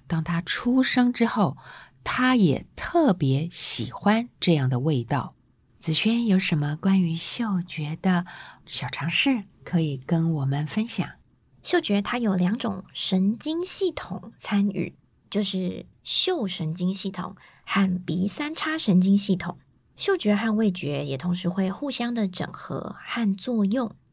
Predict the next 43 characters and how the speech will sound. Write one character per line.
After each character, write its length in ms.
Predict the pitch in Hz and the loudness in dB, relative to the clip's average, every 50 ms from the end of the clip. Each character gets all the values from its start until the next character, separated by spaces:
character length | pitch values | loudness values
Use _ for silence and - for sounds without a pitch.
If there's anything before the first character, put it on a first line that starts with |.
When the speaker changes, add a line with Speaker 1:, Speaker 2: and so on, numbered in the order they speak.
| _ | _
Speaker 1:
对， 240 | - 220 226 180 - - - - - - - | -4 -2 -2 -2 -4 -6 -12 -20 -20 -8 -4
当 180 | - 208 214 | -2 0 2
我 80 | 202 175 | 2 2
们 140 | 160 160 165 | 0 0 0
在 380 | - 190 180 175 170 170 - - | 0 2 2 2 2 0 0 0
饮 180 | 175 156 143 143 | 0 0 0 0
食 240 | - - - 175 | 0 2 2 2
的 120 | 180 220 226 | 2 2 2
时 160 | - - 185 | 2 2 2
候， 140 | 170 170 170 | 2 2 0
我 120 | 165 151 | -2 -2
们 120 | 147 151 156 | -2 -2 0
都 120 | 175 180 | 0 2
会 160 | 185 185 180 | 2 2 0
说 360 | 175 - 180 170 170 180 180 - | 0 0 -2 -2 -2 -2 -4 -6
色、 480 | - - - - - 233 214 175 160 - - _ _ _ _ _ | -10 -12 -10 -4 0 0 0 0 0 -4 -10 _ _ _ _ _
香、 500 | - - - - - 214 208 214 214 220 - _ _ _ _ _ _ _ _ | -14 -8 -6 -4 -2 -2 -2 -2 -4 -8 -14 _ _ _ _ _ _ _ _
味， 300 | - 277 277 220 143 127 - _ _ _ _ _ _ | -4 -2 0 0 -2 -2 -6 _ _ _ _ _ _
所 200 | - - - 226 | -12 -8 -4 -2
以 120 | 226 190 156 | -2 -2 -2
香 560 | - - - - 254 254 247 247 262 269 - _ _ | -2 -2 -2 0 0 0 0 -2 -4 -8 -12 _ _
跟 380 | - 214 220 214 220 226 226 | 0 0 0 0 0 -4 -4
味 300 | 247 269 269 233 165 135 - - - - - | -2 0 2 2 0 0 -4 -10 -20 -20 -6
就 120 | - - 165 | -2 0 0
是， 300 | - - 160 151 151 - - - - - | 2 2 2 2 0 -2 -8 -16 -12 -6
呃， 200 | - 139 135 139 | -2 -2 -2 -2
嗅 200 | - - - 156 | 0 0 0 0
觉 180 | - - 135 135 | 0 -2 -4 -4
跟 320 | 135 175 175 180 185 190 | 0 0 2 2 2 2
味 260 | 220 247 240 208 165 | 0 0 2 0 0
觉 280 | - - 135 127 131 135 | 0 -2 -2 -2 -2 -2
上 240 | 131 - 175 160 151 | -2 -2 -2 -2 -2
面 280 | 156 151 143 143 139 | -2 -2 -2 -2 -2
的 300 | 135 143 135 127 - - - - | -2 -2 -2 -2 -2 -4 -8 -8
这 180 | - - 131 | -6 -4 -4
个， 320 | 127 127 123 - - - 135 - - - - - - - - - | -4 -4 -4 -6 -6 -8 -10 -14 -18 -18 -18 -18 -18 -18 -8 -2
呃， 140 | - 139 131 | -2 0 0
整 180 | 131 - 131 | 0 -2 -4
合 220 | - - - 254 - | -4 -4 -4 -2 -2
作 220 | - - 254 247 | 2 4 4 4
用。 280 | 214 226 262 262 185 - - - - - _ _ _ _ _ | 4 4 2 2 2 -2 -6 -14 -20 -20 _ _ _ _ _
Speaker 2:
是 320 | - - - - - 233 226 | -4 -2 -2 0 0 2 2
啊， 300 | 208 202 196 196 202 | 2 2 2 0 0